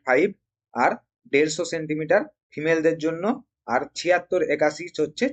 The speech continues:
চেস্ট। ওয়েট ডিটেলস করে দেওয়া নেই, কিন্তু ওয়েস্টটা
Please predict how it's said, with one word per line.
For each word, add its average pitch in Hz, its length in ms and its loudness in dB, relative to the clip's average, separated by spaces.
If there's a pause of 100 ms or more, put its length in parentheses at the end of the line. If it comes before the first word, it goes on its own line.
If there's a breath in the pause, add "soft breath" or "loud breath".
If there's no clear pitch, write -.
চেস্ট। 139 360 0 (1500)
ওয়েট 165 260 2 (120)
ডিটেলস 156 360 0
করে 160 180 2
দেওয়া 151 240 4
নেই, 156 200 -4
কিন্তু 147 260 -6 (100)
ওয়েস্টটা 160 760 0